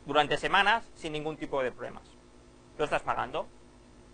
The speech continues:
La diferencia si te compras un Ferrari o un Seat Ibiza. Lo siento por los Seat Ibiza. ¿Vale? Bien, entonces, hemos dicho que son muy potentes, ¿no? Son mucho más potentes que un ordenador.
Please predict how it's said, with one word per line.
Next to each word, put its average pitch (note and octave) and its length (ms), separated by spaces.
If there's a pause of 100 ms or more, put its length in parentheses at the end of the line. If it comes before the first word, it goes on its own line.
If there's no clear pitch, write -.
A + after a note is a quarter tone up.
(140)
La - 80
diferencia E3+ 400
si D3 100
te C#3 80
compras D3+ 260
un D#3 100
Ferrari G3+ 460 (1080)
o D3 120
un D#3 100
Seat C#3+ 180
Ibiza. D3+ 300 (560)
Lo C3 80
siento D3 260
por C#3+ 120
los C3+ 140
Seat C3 180
Ibiza. C3 240 (960)
¿Vale? G#3 240 (880)
Bien, D#3+ 300 (440)
entonces, E3 920 (120)
hemos G3+ 200
dicho B3 180
que G#3 120
son G#3+ 140
muy A3+ 160
potentes, E3 580
¿no? G#3+ 180
Son G3+ 180
mucho A#3+ 240
más A#3 160
potentes A#3 460
que G3 120
un G3 260
ordenador. D3 540